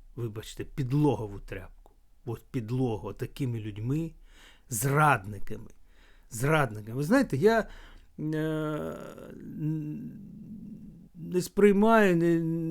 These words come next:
ненавиджу навіть тих людей, які воюють на стороні там Д Н Р, але вони обрали свій ш-, вони не були зрадниками, да?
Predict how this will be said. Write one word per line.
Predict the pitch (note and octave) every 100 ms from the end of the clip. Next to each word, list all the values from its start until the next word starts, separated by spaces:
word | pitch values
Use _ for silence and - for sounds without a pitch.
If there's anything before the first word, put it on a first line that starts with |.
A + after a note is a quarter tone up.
| E3+
ненавиджу | F#3 A3 A#3 F3 C#3+ B2+ D3+
навіть | D#3 C#3+ C3+
тих | D#3 C3+
людей, | D3+ C3+ G#3 A3
які | - F3
воюють | D3 D3+ E3+ G3+ E3 D#3
на | C#3
стороні | - D3 D3 D#3+
там | C#3 C3 C3
Д |
Н | C#3 D#3
Р, | D#3 - -
але | - C3 D3+ F3
вони | C#3+ C#3 D#3 B3 E4+ - - - - _ - _ _ - -
обрали | A#2+ C#3 D#3 D3+ C3+
свій | - C3+
ш-, | B2 D3+
вони | C#3 D#3+
не | D#3+
були | D3 D#3+ F3+
зрадниками, | C3 C#3 D3 C#3 A2 A2 G#2+ G#2+ G#2+
да? | D#3 B3